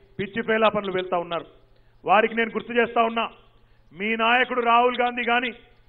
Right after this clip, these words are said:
బీజేపీ నాయకుడు నరేంద్ర మోడీ గాని, వీళ్ళిద్దరూ దొందు దొందే అనే విషయం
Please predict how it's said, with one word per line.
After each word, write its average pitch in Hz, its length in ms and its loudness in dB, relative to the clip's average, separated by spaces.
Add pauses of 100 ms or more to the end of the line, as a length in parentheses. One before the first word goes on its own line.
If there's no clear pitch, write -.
(320)
బీజేపీ 240 500 0
నాయకుడు 240 420 0
నరేంద్ర 240 360 0
మోడీ 240 240 -2
గాని, 240 240 -2 (500)
వీళ్ళిద్దరూ 233 500 -2
దొందు 240 400 -4
దొందే 247 280 0
అనే 240 140 -2
విషయం 240 320 0